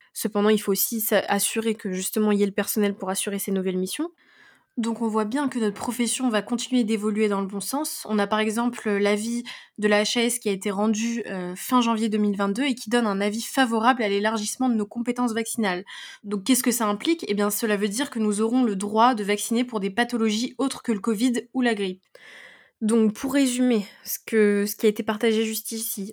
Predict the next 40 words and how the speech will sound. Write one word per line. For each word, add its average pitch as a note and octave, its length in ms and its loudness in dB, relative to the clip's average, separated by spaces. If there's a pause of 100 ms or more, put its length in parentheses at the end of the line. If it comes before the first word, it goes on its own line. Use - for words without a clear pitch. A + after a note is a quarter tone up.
(140)
on A3 160 4
a F#3 220 2
un A#3 100 4
recrutement B3 480 0
difficile G#3+ 520 -4
et G3+ 40 2
une G3 140 0
pénurie A3 340 2
de G#3+ 60 -8
soignants G3+ 400 0
qui A#3 160 -8
peuvent G#3+ 160 2
s'expliquer G3+ 520 -6
par A3+ 260 -4
plusieurs G#3 320 -2
points. A3 340 -4 (380)
D'une A#3 240 0
part, A#3+ 200 4
le G#3 80 4
numerus G#3+ 420 2
clausus A3+ 540 -4
et G#3+ 80 0
la F#3+ 100 2
perte A3 200 0
d'attractivité, G#3+ 760 -2
euh, F#3 240 0
de F#3 160 -4
la G#3 120 2
filière, G#3 380 -2
euh, F#3 280 0
enfin G3+ 180 -8
de F#3+ 140 -4
la, F#3 320 2
de F#3+ 100 -6
la F#3+ 80 0
profession G#3+ 440 -6
officinale G#3 720 -2
ces - 180 -6
dernières G3 360 -2
années, G3 260 -2